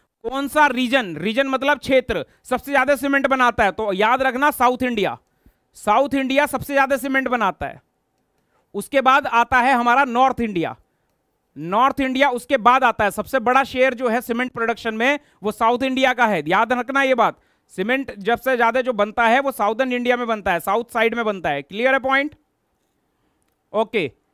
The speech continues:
याद रखना ये पॉइंट्स। अब आगे बढ़ते हैं अगले पॉइंट पर। अच्छा, एक बात मैं तुमसे ये पूछना चाहता हूं, अभी आ गया था, तुम देख भी लोगे, father of civil engineering किसे कहा जाता है? आंसर करो, सिविल इंजीनियरिंग का फादर कौन है?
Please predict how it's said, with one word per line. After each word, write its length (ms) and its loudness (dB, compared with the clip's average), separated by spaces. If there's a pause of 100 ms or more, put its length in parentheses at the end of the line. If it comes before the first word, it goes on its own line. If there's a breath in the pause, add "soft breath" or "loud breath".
याद 260 2
रखना 220 0
ये 120 6
पॉइंट्स। 500 -6
अब 120 0
आगे 200 4
बढ़ते 300 0
हैं 100 2
अगले 320 0
पॉइंट 280 -4
पर। 160 -6 (520)
अच्छा, 160 -6
एक 300 2
बात 220 2
मैं 80 -6
तुमसे 300 -4
ये 120 0
पूछना 360 -4
चाहता 300 0
हूं, 100 0
अभी 420 -2 (280 soft breath)
आ 140 4
गया 180 2
था, 100 -2
तुम 160 -6
देख 220 2
भी 80 -2
लोगे, 300 0 (560 soft breath)
father 340 4
of 120 4
civil 300 -6
engineering 520 -4
किसे 240 -2
कहा 180 2
जाता 260 -2
है? 100 0
आंसर 360 -2
करो, 300 -6 (320)
सिविल 360 -2
इंजीनियरिंग 460 -2
का 80 2
फादर 320 2
कौन 240 0
है? 200 -8